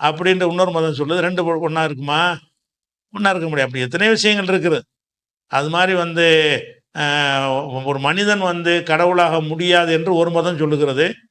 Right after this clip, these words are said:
மழை ஜலத்தை சுமந்துக்கிட்டு சாப்பிடக்கூடிய ஒரு மனுஷன் எப்படி கடவுளாக முடியும் என்று ஒரு மதம் சொல்லுது. இன்னொரு மதம் என்ன சொல்லுதுன்னு கேட்டா, மனுஷனை கடவுளாக்கலாம், அவன்கிட்ட ஆசி வாங்கலாம், அவனுக்கு தெய்வத்தன்மை இருக்குதுன்னு சொல்லுது. இது ரெண்டுல ஒண்ணு,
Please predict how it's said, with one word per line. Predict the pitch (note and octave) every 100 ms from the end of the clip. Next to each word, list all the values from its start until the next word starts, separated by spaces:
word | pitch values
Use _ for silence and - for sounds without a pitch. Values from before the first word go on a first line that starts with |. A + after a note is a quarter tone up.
| _ _ _ _ _
மழை | D3 F3
ஜலத்தை | E3+ E3 D#3+ D3
சுமந்துக்கிட்டு | D3+ D3 C#3+ C3 D3+ F3
சாப்பிடக்கூடிய | D#3 D#3 E3 E3+ D3 D#3 D3+
ஒரு | C#3+
மனுஷன் | C#3+ D#3 D3+ C#3+
எப்படி | C3+ F3
கடவுளாக | F3 D#3+ E3 D#3 D3+
முடியும் | C#3+ C#3+ C#3+
என்று | C#3+ E3 G3+
ஒரு | G3 G#3
மதம் | G3+ G3+
சொல்லுது. | F3 E3 C3 - _ _ _ _ _
இன்னொரு | A2+ D#3 G3+ G#3+
மதம் | G3 F#3+ F3+
என்ன | F3
சொல்லுதுன்னு | E3 E3 E3 E3
கேட்டா, | D#3+ D3+ F3 A#3 C4+
மனுஷனை | F#3 F#3 F#3 E3
கடவுளாக்கலாம், | D#3+ D#3+ D3+ C3+ C3+ C#3 C#3 A2+ _ _ _ _ _ _ _ _ _ -
அவன்கிட்ட | F3 F#3
ஆசி | E3 F3 F3
வாங்கலாம், | E3+ D#3 C#3+ C#3 C#3+ C3 A2+ - _ _ _ _
அவனுக்கு | - F3 F#3+ F3
தெய்வத்தன்மை | E3 G3 F#3+ E3+ E3 D#3
இருக்குதுன்னு | D#3+ F3 E3+ F3+
சொல்லுது. | D3+ D3
இது | E3
ரெண்டுல | E3 G3 G#3+ G3+ G3
ஒண்ணு, | F#3+ F#3+